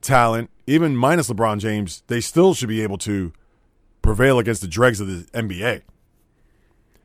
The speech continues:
And with LeBron, he had suffered that groin injury.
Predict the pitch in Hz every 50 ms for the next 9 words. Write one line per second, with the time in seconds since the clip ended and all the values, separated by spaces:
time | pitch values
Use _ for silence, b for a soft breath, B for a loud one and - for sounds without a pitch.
0 | _ _ _ _ _ _ _ _ - 123 127 131 123 120 98 104 143 180 185 170
1 | 151 139 131 127 123 131 151 160 - - - - 156 160 180 170 165 147 127 147
2 | 151 151 151 151 143 131 147 151 147 147 143 123